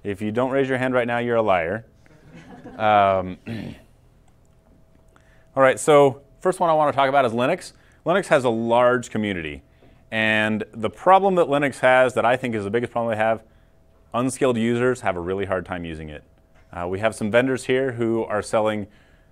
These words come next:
uh, what they've made is the, like, the easy version of Linux, and they say that it's so much easier than Windows.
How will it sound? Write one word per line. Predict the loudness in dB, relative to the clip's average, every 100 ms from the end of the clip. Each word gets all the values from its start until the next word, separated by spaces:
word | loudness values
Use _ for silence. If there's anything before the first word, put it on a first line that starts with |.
| _ -4
uh, | -4
what | -4 -4
they've | -2 -2
made | -2 -2 0
is | -2
the, | -4 -8 -8 _
like, | -14 -12 -12
the | -8
easy | -6 -4 -2 0
version | 2 2 2 -2
of |
Linux, | -2 -2 -2 -6 -10
and | -6
they | -4 -4
say | -4 -4 -2
that | -2
it's | -6
so | -4 -4
much | -2 -4
easier | -6 -6 -6
than | -4
Windows. | -4 0 0 0 -4